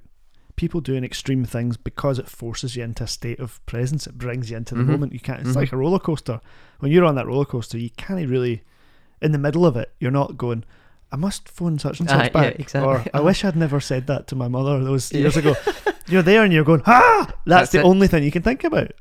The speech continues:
Speaker 2: Yep.
Speaker 1: So that's why we seek these things out.
Speaker 2: Mm-hmm.
Speaker 1: It's a way to force ourselves into extreme, intense presence.
Speaker 2: Yeah, I think that's absolutely true.
Speaker 1: But we get that in our job as well, 'cause you're just like, "Oh my God."
Speaker 2: Yeah,
Speaker 1: You know.
Speaker 2: absolutely.
Speaker 1: What's the highest pressure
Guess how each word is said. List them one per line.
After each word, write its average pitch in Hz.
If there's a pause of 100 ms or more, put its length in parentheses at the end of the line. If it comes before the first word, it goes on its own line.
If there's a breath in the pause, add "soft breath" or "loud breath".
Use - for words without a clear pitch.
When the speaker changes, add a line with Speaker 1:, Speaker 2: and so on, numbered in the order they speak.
Speaker 2:
Yep. 139
Speaker 1:
So 160
that's 147
why 175
we 147
seek -
these 127
things 110
out. 180
Speaker 2:
Mm-hmm. 113 (100)
Speaker 1:
It's -
a -
way 139
to 135
force 120
ourselves 123
into 117
extreme, 120 (240 soft breath)
intense 131
presence. 135
Speaker 2:
Yeah, 113
I 113
think 113
that's 113
absolutely 113
true. 120 (320)
Speaker 1:
But 127
we 196
get 185
that -
in -
our -
job 139
as 123
well, -
'cause 123
you're 123
just 120
like, 113
"Oh 214
my 165
God." 139 (200)
Speaker 2:
Yeah, 143
Speaker 1:
You 175
know. 135
Speaker 2:
absolutely. 123 (340)
Speaker 1:
What's 185
the 226
highest 156 (300)
pressure 151